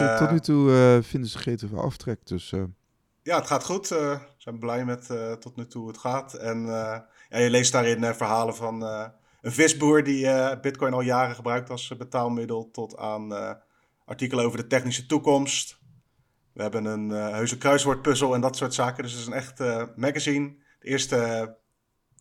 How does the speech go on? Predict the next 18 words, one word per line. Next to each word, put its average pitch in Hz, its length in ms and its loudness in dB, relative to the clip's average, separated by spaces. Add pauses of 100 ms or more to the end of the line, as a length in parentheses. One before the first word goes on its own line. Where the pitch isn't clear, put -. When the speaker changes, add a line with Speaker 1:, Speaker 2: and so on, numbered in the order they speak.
Speaker 1:
eh, 101 200 -8 (340)
tijdschrift 113 580 -6
in 110 160 -8
Nederland 107 640 -6 (480)
over 127 260 -4
Bitcoin. 120 560 -4 (320)
En 139 100 -8
je 131 60 -4
kunt 135 120 -6
hem 139 80 -6
bestellen 113 300 -6
op, - 160 -10
eh, 95 80 -10
bitcoinfocus 107 500 -8
punt 104 200 -12
N 101 60 -10
L 90 100 -10
slash - 460 -10